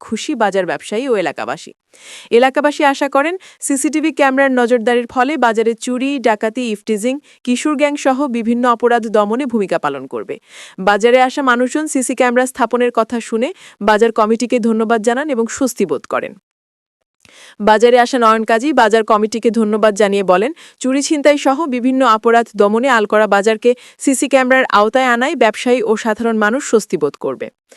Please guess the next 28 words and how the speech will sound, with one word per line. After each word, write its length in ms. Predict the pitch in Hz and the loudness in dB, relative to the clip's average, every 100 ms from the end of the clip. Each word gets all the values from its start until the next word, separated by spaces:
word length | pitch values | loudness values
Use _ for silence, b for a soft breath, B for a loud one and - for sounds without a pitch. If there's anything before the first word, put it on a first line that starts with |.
| B B B | B B B
আলকরা 380 | 220 233 277 285 | 2 4 6 6
প্রাইমারি 380 | 277 262 262 285 | 4 4 2 -2
স্কুল 240 | - 285 | -4 -4
শিক্ষক 460 | 277 - 254 285 269 233 | -2 -4 -2 0 0 2
মাস্টার 380 | 220 226 247 | 0 0 0
সেলিম 320 | 240 247 233 254 | 0 -2 -4 0
মিয়া 200 | 269 262 | 0 2
বলেন, 320 | 240 233 277 B B 202 | 2 2 -2 B B 0
বাজার 300 | 220 220 262 | 2 4 2
কমিটি 300 | 262 262 262 | 2 0 0
নির্বাচিত 480 | 247 226 247 247 247 | 0 0 -2 0 -2
হওয়ার 300 | 226 226 226 | 2 4 4
পর 200 | 226 254 | 2 2
তারা 240 | 277 247 | 2 0
বিভিন্ন 340 | 220 226 233 247 | 0 0 0 0
পদক্ষেপ 440 | 233 214 226 - 233 | 0 2 0 -2 -2
নিয়েছে, 320 | 240 240 359 B B - | -2 -2 -4 B B 0
তার 180 | 220 226 | 2 2
মধ্যে 280 | 233 214 254 | 0 0 -4
পুরো 280 | - 247 302 | -2 -4 0
বাজারকে 380 | 320 311 294 285 | 2 0 -2 -2
নিরাপত্তার 540 | 262 254 233 247 254 | 0 0 0 0 0
আওতায় 320 | 233 220 226 | 0 0 -2
আনতে 240 | 214 208 233 | -2 -2 -4
সিসি 280 | 220 247 277 | -2 -6 -4
ক্যামেরা 300 | 277 262 247 | -4 -2 -2
স্থাপন 320 | - 190 170 160 | -4 -6 -6 -8
করেছে, 340 | 123 104 - | -10 -10 -12